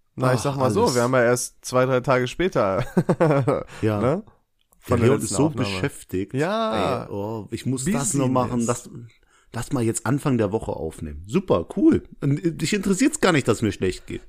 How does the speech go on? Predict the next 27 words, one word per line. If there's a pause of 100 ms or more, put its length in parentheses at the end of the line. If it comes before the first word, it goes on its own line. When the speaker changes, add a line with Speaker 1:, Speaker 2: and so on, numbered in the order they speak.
Speaker 1:
Doch,
ich
hab
dich
mehrmals
gefragt.
Das
ist
ja
das
Ding.
Ich
hab
dich
gefragt,
wie
geht
es
dir?
Und
du
liest
die
Nachricht
und
antwortest
nicht.